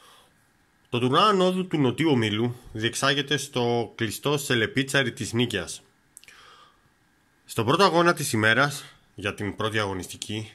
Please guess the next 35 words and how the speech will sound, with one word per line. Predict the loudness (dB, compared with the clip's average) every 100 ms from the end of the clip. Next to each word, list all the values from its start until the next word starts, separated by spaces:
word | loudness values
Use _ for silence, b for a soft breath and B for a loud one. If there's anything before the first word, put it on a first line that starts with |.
| _ _ -20 -20 _
η | 2 4
Ήριδα | 4 4 4 4
Άργους | 2 0 -2
αντιμετώπισε | 0 0 0 -2 -2
τον | -2 -2
Όφη. | -2 -4 -14 _ _ _ _ _ _ -20 b b
Οι | -6
τυπικά | -4 -2 2 2
γηπεδούχοι | 2 2 2 0 -2
ξεκίνησαν | -4 0 -2 0 0
εντυπωσιακά, | 0 -2 0 -2 2 0 0 b b b -6
χάρη | 2 2 2
σε | 2
ένα | 2 2
κρεσέντο | 0 0 0 2 0 0
της | -2 -4
Μέρι | 0 2 4 2
Μπούκουρα, | 0 -2 0 2 2 b b b b -2
που | -2
σκόραρε | 0 2 4 4 4 4
με | 4
όλους | 4 4 2 -2
τους | -6 -4
πιθανούς | -2 0 2 0 2
και | 2
απίθανους | 4 0 0 0 0
τρόπους. | 0 0 -2 -12 -18 _ _ _ _ b b b -4
Κατέκτησαν | 0 0 2 0
το | 2
πρώτο | 2 0
σετ | 4 4 4
με | 0 2
είκοσι | 2 0
πέντε | 0 2
δεκαοκτώ. | 2 2 0 0 -2